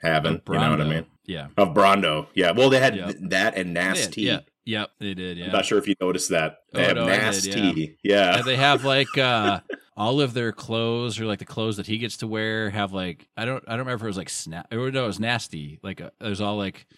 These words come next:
Speaker 2: just the logo plastered all over for the design of the shirt.
Speaker 1: Yep. Yeah, yeah. The shirts are, like, just a series of logos.
Speaker 2: Yeah,
Speaker 1: And,
Speaker 2: like,
Speaker 1: uh, they're all
Speaker 2: almost, almost like
Speaker 1: polyester.
Speaker 2: nascar coats,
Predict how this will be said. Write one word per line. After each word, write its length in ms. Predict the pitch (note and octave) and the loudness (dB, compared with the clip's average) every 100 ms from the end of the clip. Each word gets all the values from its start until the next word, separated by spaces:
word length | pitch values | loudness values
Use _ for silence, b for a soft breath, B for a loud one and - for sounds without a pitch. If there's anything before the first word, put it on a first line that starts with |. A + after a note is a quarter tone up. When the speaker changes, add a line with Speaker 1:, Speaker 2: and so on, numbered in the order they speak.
| b | b
Speaker 2:
just 220 | A2+ G#2 | -6 -4
the 100 | G#2 | -4
logo 380 | F#2 F#2+ G2+ E2+ | -4 -2 -2 -4
plastered 560 | - - F2 F2 G2+ F2+ | -8 -8 -6 -6 -6 -4
all 200 | F2 F2 | -4 -4
over 460 | F2+ F2+ E2+ E2 - | -4 -6 -6 -10 -10
for 120 | F#2+ | -10
the 100 | E2+ | -8
design 420 | D#2+ D#2+ E2+ F2+ | -10 -8 -8 -8
of 80 | D#2 | -8
the 60 | |
shirt. 380 | D2+ - G2 D2 _ _ _ - | -10 -8 -8 -10 _ _ _ 2
Speaker 1:
Yep. 280 | F2+ - - - | 2 2 -6 4
Yeah, 160 | G#2+ | 6
yeah. 160 | F2+ C#2+ | 6 4
The 120 | E2 | 0
shirts 280 | - G#2 - | 4 4 4
are, 80 | F2 | 2
like, 180 | F2 | 2
just 280 | - - - _ | 0 -4 -4 _
a 60 | - | -4
series 480 | - A2+ F#2+ F2 F#2+ | 0 2 4 2 0
of 100 | D#2+ | -2
logos. 640 | E2+ D#2+ D#2 D#2+ D#2 - _ _ - | -2 0 0 0 -2 -6 _ _ -2
Speaker 2:
Yeah, 140 | F#2 D#2+ | 2 2
Speaker 1:
And, 80 | D#2+ | 0
Speaker 2:
like, 40 | |
Speaker 1:
uh, 120 | D#2+ A2 | -2 0
they're 80 | A2 | 0
all 60 | |
Speaker 2:
almost, 160 | G#2 - | 0 4
almost 320 | G#2 F2 E2 | 4 6 4
like 120 | A2+ | 2
Speaker 1:
polyester. 200 | G2 E2 | 0 0
Speaker 2:
nascar 580 | G2+ G2+ G#2 - A2 G2+ | 0 0 -2 -2 -2 -2
coats, 600 | - G2+ F#2 - - - | -4 -6 -6 -8 -8 -10